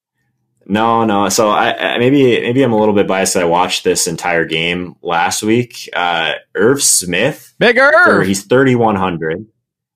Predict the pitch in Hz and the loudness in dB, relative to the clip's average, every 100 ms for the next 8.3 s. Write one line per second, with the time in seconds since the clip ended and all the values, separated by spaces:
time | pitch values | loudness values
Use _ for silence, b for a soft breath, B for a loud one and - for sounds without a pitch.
0 | - 113 196 160 110 107 104 160 190 - | -2 0 2 0 0 0 2 2 0 0
1 | 151 - 135 113 92 92 85 101 - 101 | -2 -2 0 0 0 -4 -2 -2 -2 -2
2 | 101 92 90 139 139 95 - 90 82 - | -2 -2 0 0 0 -2 -2 -4 -6 -10
3 | - - 120 131 113 95 - 107 101 95 | -14 -6 0 2 2 -2 -2 0 2 0
4 | 87 - 87 135 147 90 92 127 131 104 | -2 -2 0 2 0 0 0 0 2 0
5 | 82 - 127 85 104 120 87 76 82 80 | 0 -2 -2 0 -2 0 -2 -2 -4 -4
6 | 78 73 - 85 80 78 - 76 73 - | -4 -4 -6 -6 -4 -4 -6 -6 -6 -6
7 | 80 78 87 113 98 160 190 135 95 85 | -10 -6 -2 0 0 0 0 2 2 4
8 | 95 73 - | 2 2 -4